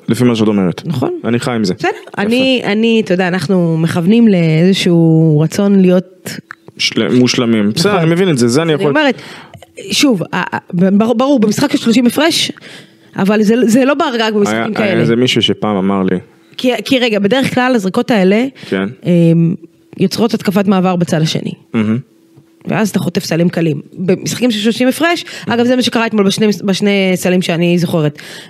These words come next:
Speaker 2: בשני החטאות שלו שאני זוכרת. ב-, במשחקים יותר צמודים זה קצת יותר קריטי. אבל זה גם קורה במשחקים יותר צמודים, ולכן אני מצפה
Speaker 1: לפעמים
Speaker 2: מתמיר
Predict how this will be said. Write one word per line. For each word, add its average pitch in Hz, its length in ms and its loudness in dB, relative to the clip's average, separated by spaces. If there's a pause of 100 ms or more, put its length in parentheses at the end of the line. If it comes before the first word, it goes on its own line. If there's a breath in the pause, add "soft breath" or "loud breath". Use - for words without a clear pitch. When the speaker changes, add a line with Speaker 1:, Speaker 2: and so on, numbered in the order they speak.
Speaker 2:
בשני 190 240 -2
החטאות 180 320 -2
שלו 151 180 0
שאני 160 180 0
זוכרת. 156 340 -2 (320 loud breath)
ב-, 170 140 -4 (340)
במשחקים 196 440 -2 (340)
יותר 277 240 -4
צמודים 247 360 0
זה 165 100 -4
קצת 202 180 0
יותר 185 220 0
קריטי. 165 400 -2 (520 loud breath)
אבל 180 120 -2
זה 208 100 2
גם 254 140 2
קורה 302 260 2
במשחקים 262 420 -4
יותר 220 200 -8
צמודים, 180 340 -6
ולכן 202 280 0
אני 294 100 4
מצפה 240 260 0
Speaker 1:
לפעמים 247 260 0
Speaker 2:
מתמיר 254 60 0